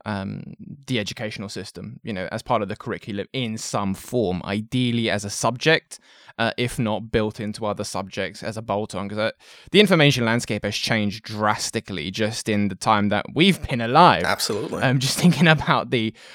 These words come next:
Speaker 1: um, like, I remember joining Facebook for the first time when I was in my teen years, um,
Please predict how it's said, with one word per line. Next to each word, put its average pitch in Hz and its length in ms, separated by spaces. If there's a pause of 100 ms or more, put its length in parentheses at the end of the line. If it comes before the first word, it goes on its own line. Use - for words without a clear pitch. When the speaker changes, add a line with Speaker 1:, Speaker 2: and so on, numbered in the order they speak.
(300)
Speaker 1:
um, 110 520 (140)
like, 107 200
I 139 60
remember 117 580 (480)
joining 110 440
Facebook 123 480
for 110 120
the 104 80
first 107 360
time 110 220
when 101 100
I 104 100
was 104 120
in 110 100
my 101 180
teen 147 320
years, 87 480 (120)
um, 98 520